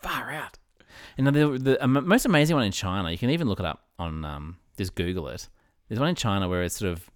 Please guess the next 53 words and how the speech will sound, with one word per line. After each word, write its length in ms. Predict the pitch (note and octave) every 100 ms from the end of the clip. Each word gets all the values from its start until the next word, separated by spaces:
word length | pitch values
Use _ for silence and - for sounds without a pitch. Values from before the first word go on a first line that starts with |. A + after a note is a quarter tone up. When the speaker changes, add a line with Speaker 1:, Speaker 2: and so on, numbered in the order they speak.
| _ _ _
Speaker 2:
the 80 | G2+
sinkhole 420 | - F3+ E3+ A#2+
has 40 | -
happened, 320 | F2 - D#2+
it's 140 | D#2
massive, 580 | G#2+ G2+ G2+ E2 D#2+ - - _ _ _ -
and 140 | A#2+
then 360 | D3 F3 D#3 - - _ _ _
trees 480 | - C3+ A#2 A2+ G#2
and 100 | G2
things 140 | G2+ F#2
have 80 | -
started 200 | F#2 E2+
to 60 |
grow 220 | F#2 E2+
in 140 | E2+ F#2+
the 60 |
sinkhole. 500 | G#2 G#2+ G#2 G2+ D3+ - _ _ _ -
And 120 | A2
there's 120 | G#2
some 260 | A#2 A2 A2+
really 240 | C#3+ D3
amazing 380 | G#2+ F#2 F2+ F2+
photos 500 | - E2+ E2+ E2 D#2+
of 280 | D#2+ D#2 - _ _ _ -
this 140 | F#2
really 220 | A#2 G2+ G2
old 240 | F#2 F2
sinkhole 440 | - F2+ E2+ E2+
with 140 | D#2+ E2+ - _ -
basically 300 | F2 F2 D2
trees 460 | - F2 E2 D#2+
and, 300 | D#2+ D2+ D2+ E2 _ -
you 100 | D#2
know, 140 | D2 D#2
animals 380 | D#2+ D2+ D2+
and 100 | E2+ D#2+
things 180 | D#2+
Speaker 1:
Oh, 140 | C3+ F#2+
that's 140 | G2+ D#2
Speaker 2:
living 60 | A#2+
Speaker 1:
cool. 60 |
Speaker 2:
in 40 | C#3
it. 80 | -
Speaker 1:
I'll 80 | F2
check 160 | - E2
it 60 |
out. 120 | G2+ - _ _ _
Speaker 2:
It 60 | F#3
was 100 | G3
really 180 | F3+ D#3+
cool. 180 | E3+ B2
Speaker 1:
I, 140 | C3